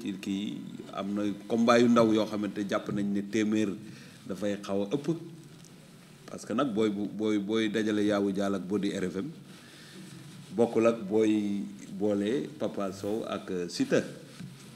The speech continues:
bokkul éléments yi. Donc c'est un problème qui est posé, qui va être pris en charge après réflexion avec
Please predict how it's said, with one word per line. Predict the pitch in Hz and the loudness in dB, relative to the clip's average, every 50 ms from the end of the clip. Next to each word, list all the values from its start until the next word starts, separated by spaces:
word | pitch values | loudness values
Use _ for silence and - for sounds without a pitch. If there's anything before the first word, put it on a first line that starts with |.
| - - - - - - 92 | -20 -20 -20 -20 -16 -4 0
bokkul | 104 113 107 - 127 120 - - - | 0 0 2 2 0 0 0 -2 2
éléments | 131 131 131 123 120 110 104 | 6 6 8 8 6 6 4
yi. | 98 95 95 90 | 2 0 -2 0
Donc | 92 117 135 170 - - - - - - - - - - - - - - - | 2 2 2 2 2 -2 -10 -14 -18 -18 -20 -20 -20 -20 -20 -20 -20 -20 -12
c'est | - - - 127 | -8 0 4 4
un | 123 123 120 117 110 - - - - - - - - - - - - - - - - | 6 6 4 2 0 -6 -12 -16 -18 -20 -20 -20 -20 -18 -18 -18 -18 -18 -18 -10 -2
problème | 135 135 135 127 131 135 131 127 | 4 6 6 8 8 6 6 4
qui | 135 135 | 4 4
est | 120 107 | 4 4
posé, | - 107 101 95 92 104 131 175 202 202 - | 4 0 0 0 0 0 -2 -2 -4 -8 -6
qui | - 123 | -6 -2
va | 110 120 113 | 0 2 0
être | 113 113 - | 0 -2 -4
pris | 117 110 104 101 | -6 -4 -4 -2
en | 95 92 - | -4 -6 -6
charge | - 101 107 120 127 127 - - - - - - - - - - - - - - | -6 -6 -6 -6 -8 -12 -16 -18 -20 -20 -20 -20 -20 -20 -20 -20 -20 -20 -10 -6
après | - 110 - 135 120 110 | -4 -2 0 2 2 4
réflexion | 107 101 90 95 90 82 - - 104 113 117 139 143 - - - | 2 2 0 -4 -6 -6 -6 -8 -6 -6 -6 -8 -10 -14 -12 -8
avec | - 101 101 95 | -6 -6 -6 -6